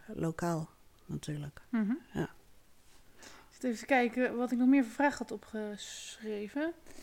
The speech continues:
Speaker 2: Mm, wat is voor jou het doel van je boek?
Speaker 1: Eh.
Speaker 2: Dus wat wil je daar eigenlijk dat mensen, waarom mensen het lezen en wat ze eruit halen?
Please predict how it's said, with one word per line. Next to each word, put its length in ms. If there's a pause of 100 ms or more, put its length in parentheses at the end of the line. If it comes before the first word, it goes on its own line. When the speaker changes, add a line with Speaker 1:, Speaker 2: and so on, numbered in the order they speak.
(320)
Speaker 2:
Mm, 640 (380)
wat 240
is 300 (260)
voor 220
jou 360
het 180
doel 220
van 220
je 80
boek? 480 (2500)
Speaker 1:
Eh. 1000
Speaker 2:
Dus 180
wat 180
wil 160
je 140
daar 120
eigenlijk 480
dat 200
mensen, 680 (440)
waarom 440
mensen 260
het 100
lezen 360
en 160
wat 180
ze 120
eruit 300
halen? 360